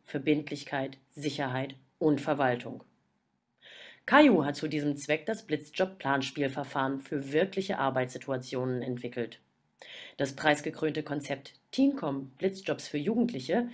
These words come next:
bietet eine Basis für diese Nachwuchsarbeit.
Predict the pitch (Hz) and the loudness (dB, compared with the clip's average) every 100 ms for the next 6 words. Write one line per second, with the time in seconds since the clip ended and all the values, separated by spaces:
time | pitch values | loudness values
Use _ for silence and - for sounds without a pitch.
0 | - - - - 190 196 196 170 190 180 | -12 -20 -20 -4 0 0 0 0 2 2
1 | 226 160 - 143 135 135 123 - 123 123 | 2 -2 -6 -4 -2 0 0 -4 -10 -6
2 | 123 117 120 120 | -4 -4 -6 -10